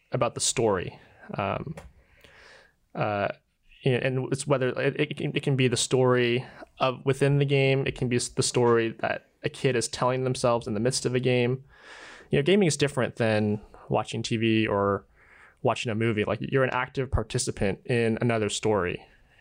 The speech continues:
And I think it's important to remember as, as people who believe that we're, we're a part of a big story, that gaming, a-, and the, the reason why I gave those categories earlier is because I think gaming is actually closer to the heart of what it means,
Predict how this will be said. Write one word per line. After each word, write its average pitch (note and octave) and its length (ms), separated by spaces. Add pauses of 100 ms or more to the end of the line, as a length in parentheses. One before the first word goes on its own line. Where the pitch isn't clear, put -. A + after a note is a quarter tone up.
(120)
And G#2 520 (840)
I B2+ 80
think B2+ 120
it's B2+ 120
important B2+ 340
to B2+ 80
remember B2+ 420
as, A#2+ 340
as A#2+ 200
people B2 260
who A#2+ 100
believe A#2 520
that - 200
we're, A#2 220
we're A2+ 160
a A2+ 40
part A2+ 220
of A2+ 80
a A2 40
big A2+ 180
story, C3 460 (320)
that C3 160
gaming, C#3+ 500 (260)
a-, - 140
and C3+ 220
the, C3+ 140
the - 100
reason D3+ 260
why B2 60
I B2 40
gave B2+ 140
those A2+ 120
categories A#2 460
earlier A#2+ 280
is A2 80
because - 180
I C3 60
think D3 240
gaming C3 360
is A2+ 180
actually A#2 300
closer A#2 540
to A2+ 380
the A2 100
heart A2 400
of - 160
what G#2 160
it - 100
means, G#2+ 420